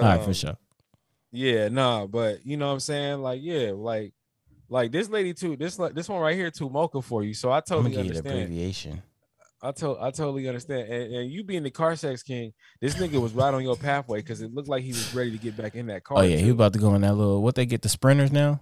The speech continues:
Speaker 1: They, they rolling the Sprinters when they go out now?
Speaker 2: Hey, but you was not lying about this nigga being fried. And we talking
Speaker 1: He was
Speaker 2: about fried
Speaker 1: fried.
Speaker 2: shit,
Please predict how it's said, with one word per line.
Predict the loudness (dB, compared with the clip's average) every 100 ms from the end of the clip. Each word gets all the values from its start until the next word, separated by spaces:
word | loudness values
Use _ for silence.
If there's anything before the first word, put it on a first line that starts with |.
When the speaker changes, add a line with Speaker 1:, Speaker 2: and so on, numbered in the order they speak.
| -2
Speaker 1:
They, | 2 2
they | 2 4
rolling | 6 6 6
the | 2
Sprinters | 2 2 2 2
when | 0
they | 0
go | 0 0 0
out | 0
now? | 4
Speaker 2:
Hey, | 6 4
but | 2 0 0
you | 0
was | 0 0
not | -2 -2
lying | -2 -2 -2
about | 0 -2 -2
this | -8
nigga | -8 -8
being | -6 -6 -8
fried. | -4 -2 -2 -4
And | -8 -6
we | -6
talking | 0 0 0
Speaker 1:
He | 0
was | 0
Speaker 2:
about | 4
fried | 4 4
Speaker 1:
fried. | 2 -2
Speaker 2:
shit, | -8 -6 -6